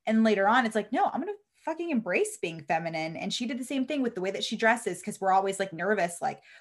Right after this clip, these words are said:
"We don't wanna come off too much or not, or too, too little." And, like, obviously we're not gonna be wearing a bikini in the clubhouse, but we also don't wanna just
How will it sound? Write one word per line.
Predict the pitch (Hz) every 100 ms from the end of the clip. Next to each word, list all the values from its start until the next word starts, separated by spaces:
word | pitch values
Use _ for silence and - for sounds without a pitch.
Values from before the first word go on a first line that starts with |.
| _
"We | 180
don't | 214
wanna | 220
come | 226 226 233
off | 240 233 _
too | - 254 254
much | 247 311 208 - - -
or | 196 202
not, | 202 - -
or | 196 196 196 190
too, | 220 214 202
too | - 240
little." | 269 233
And, | 180
like, | 175 165 - - _
obviously | 240 269 254 247 226
we're | 202
not | 202 196
gonna | 196
be |
wearing | 190 185 185
a |
bikini | 175 175 220 208 185
in | 175
the | 165
clubhouse, | 302 302 254 165 175 196
but | 220
we | 214
also | 226 247 240
don't | 226 196
wanna | 208 196
just | 196 190 -